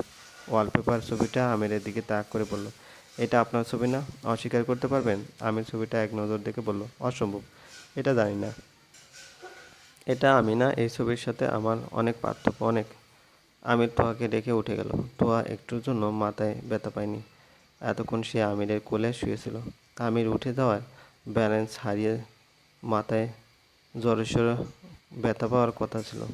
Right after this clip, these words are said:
কিন্তু তোয়া ব্যালেন্স রাখতে পেরেছে, তাই বেঁচে গেছে। তোয়া উঠে দাঁড়ালো। এখানে সে কী কারণে এসেছিল সেটাও ভুলে গেছে। তার একমাত্র লক্ষ্য এখন রান্নাঘর। তোয়া দৌড়ে বাসায় চলে গেল। রান্নাঘরে ঢুকেই দেখলো বাবা আর মা পিড়িতে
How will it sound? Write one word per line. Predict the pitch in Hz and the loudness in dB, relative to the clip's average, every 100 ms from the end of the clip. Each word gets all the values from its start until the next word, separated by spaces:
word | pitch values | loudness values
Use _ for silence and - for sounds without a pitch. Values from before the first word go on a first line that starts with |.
| - - - - - - | -12 -20 -20 -20 -20 -4
কিন্তু | 143 139 | -2 2
তোয়া | 139 117 117 | 4 6 6
ব্যালেন্স | 110 113 107 110 120 | 4 2 0 0 -2
রাখতে | 117 113 | -2 -4
পেরেছে, | - 123 - 123 120 - | -6 -8 -10 -16 -8 0
তাই | 117 | 0
বেঁচে | 107 110 113 | 2 -2 -2
গেছে। | 113 - 120 - - - - - - - | -6 -8 -14 -16 -20 -16 -16 -20 -20 0
তোয়া | 139 | 6
উঠে | 127 110 110 | 6 6 4
দাঁড়ালো। | 107 104 110 - | 2 2 -2 -2
এখানে | 113 120 123 123 | -4 0 2 0
সে | - 113 | 0 -2
কী | - 113 | -2 -4
কারণে | 110 113 113 113 | 0 2 2 2
এসেছিল | 113 117 - 131 143 - - - | -2 -4 -4 -4 -6 -12 -20 -6
সেটাও | 135 127 110 | -2 0 0
ভুলে | 110 101 | 0 -2
গেছে। | 104 - 123 - - - | -4 -8 -14 -16 -20 -4
তার | 120 | 0
একমাত্র | 110 - 110 - | 0 0 -6 -2
লক্ষ্য | 107 107 120 | -2 0 -2
এখন | 113 110 107 | 0 -2 -2
রান্নাঘর। | 104 104 104 110 - - - - - | -2 -2 -4 -6 -10 -20 -20 -20 0
তোয়া | 135 131 | 4 4
দৌড়ে | 117 113 117 | 4 4 4
বাসায় | 107 110 110 | 0 -2 -6
চলে | 110 107 | -8 -8
গেল। | 120 127 123 | -10 -10 -2
রান্নাঘরে | 113 113 113 117 113 - - | 0 2 2 0 -2 -8 -4
ঢুকেই | - 131 107 117 - | -2 0 0 -2 -8
দেখলো | 110 110 110 104 | -4 -4 -4 -2
বাবা | 107 107 113 | 0 2 2
আর | 113 | 0
মা | 107 110 123 - | -2 -4 -6 -6
পিড়িতে | 110 110 107 110 | -4 -4 -2 -4